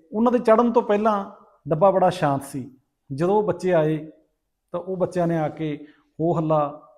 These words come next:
ਕੋਈ ਤਹਾਂ ਲਟਕਣ ਲੱਗ ਗਿਆ, ਕੋਈ ਕਿਸ ਤਰ੍ਹਾਂ, ਕੋਈ ਆਪਸ ਦੇ ਵਿੱਚ ਲੜਨ ਲੱਗ ਗਏ। ਤਾਂ ਉਹ ਸਾਰੀਆਂ ਸਵਾਰੀਆਂ ਦੇਖ ਰਹੀਆਂ ਸਨ ਕਿ ਯਾਰ ਕਿੱਡਾ ਗੈਰ ਜ਼ਿੰਮੇਵਾਰ ਬਾਪ ਆ, ਕਿੱਡਾ ਗੈਰ ਜ਼ਿੰਮੇਵਾਰ ਪਿਓ ਆ ਕਿ ਉਹਦੇ ਬੱਚਿਆਂ ਨੂੰ ਰੋਕ ਨਹੀਂ ਰਿਹਾ।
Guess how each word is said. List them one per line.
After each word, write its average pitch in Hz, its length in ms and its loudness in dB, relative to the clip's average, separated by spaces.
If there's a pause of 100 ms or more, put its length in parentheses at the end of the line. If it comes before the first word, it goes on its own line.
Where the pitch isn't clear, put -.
(100)
ਕੋਈ 160 80 -6
ਤਹਾਂ 160 300 -4
ਲਟਕਣ 151 400 -4
ਲੱਗ 147 140 -2
ਗਿਆ, 143 280 -4
ਕੋਈ 156 180 -10
ਕਿਸ 156 180 -8
ਤਰ੍ਹਾਂ, 151 380 -4
ਕੋਈ 165 140 -6
ਆਪਸ 170 300 -2
ਦੇ 175 60 -2
ਵਿੱਚ 165 180 -6
ਲੜਨ 156 480 -4
ਲੱਗ 147 140 -4
ਗਏ। 139 220 -10 (460)
ਤਾਂ 214 100 -4
ਉਹ 220 40 0
ਸਾਰੀਆਂ 220 360 2
ਸਵਾਰੀਆਂ 170 420 0
ਦੇਖ 156 220 -2
ਰਹੀਆਂ 170 240 -2
ਸਨ 170 320 -6 (440)
ਕਿ 180 80 -2
ਯਾਰ 196 140 0
ਕਿੱਡਾ 185 360 0
ਗੈਰ 151 320 2
ਜ਼ਿੰਮੇਵਾਰ 156 460 0
ਬਾਪ 131 380 -4
ਆ, 127 280 -6
ਕਿੱਡਾ 160 220 -2
ਗੈਰ 151 320 -2
ਜ਼ਿੰਮੇਵਾਰ 151 420 -2
ਪਿਓ 139 380 -6
ਆ 135 160 -8
ਕਿ 165 160 -8
ਉਹਦੇ 165 180 -4
ਬੱਚਿਆਂ 175 400 -6
ਨੂੰ 185 140 -6
ਰੋਕ 160 280 -4
ਨਹੀਂ 156 120 -4
ਰਿਹਾ। 147 300 -6